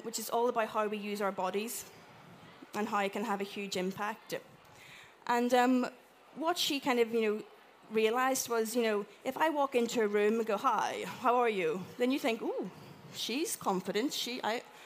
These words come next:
I rate her, she's cool." But it's not just about the impact that you use your body on other people.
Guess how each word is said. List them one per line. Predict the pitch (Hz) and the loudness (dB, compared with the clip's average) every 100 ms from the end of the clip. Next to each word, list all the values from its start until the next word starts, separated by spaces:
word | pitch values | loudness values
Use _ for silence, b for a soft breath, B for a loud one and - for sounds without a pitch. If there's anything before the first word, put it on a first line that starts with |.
| B B - | B B -2
I | 208 302 | 2 4
rate | 233 208 - | 4 2 0
her, | 208 202 285 | 0 0 0
she's | 285 339 | -2 -6
cool." | - 190 185 - B B B B B - | -4 -2 -2 -6 B B B B B -2
But | 302 | 0
it's | - | 2
not | 330 403 | 2 2
just | - - | 0 -2
about | 285 247 233 - - | 2 2 0 -6 -2
the | 233 226 | 0 2
impact | 240 - 247 - 240 | 0 -2 -6 -4 -4
that | 214 | -4
you | 214 | -6
use | 233 226 220 226 226 | -6 -8 -8 -6 -4
your | 208 | 0
body | 208 208 | 0 2
on | 208 208 | 0 0
other | 214 196 | 0 -2
people. | - 214 - 269 | -4 -6 -2 -2